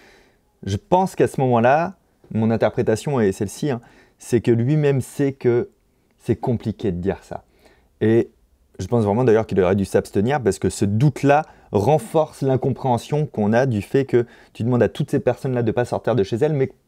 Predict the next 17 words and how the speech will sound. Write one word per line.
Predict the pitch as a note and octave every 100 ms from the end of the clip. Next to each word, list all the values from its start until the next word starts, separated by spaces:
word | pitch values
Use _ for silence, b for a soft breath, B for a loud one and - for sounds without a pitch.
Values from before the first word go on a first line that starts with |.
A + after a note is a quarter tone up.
| A#2
par | C3 -
contre, | E3+ E3 D3
elles | A#2
peuvent | - C#3+ C#3 A#2
aller | A#2+ C3
voter. | G#2 A2 - C3+ B _ -
On | C#3+ D#3
entend | D#3+ - D#3
tout | C3+ C#3+
le | B2
doute | C3+ C3
dans | B2+
sa | - A#2
voix | G#2 A2+ C3 C#3 - -
parce | G#2+ -
que | A#2+
lui-même, | A2 A2+ C#3 D3 C3 B2+ C3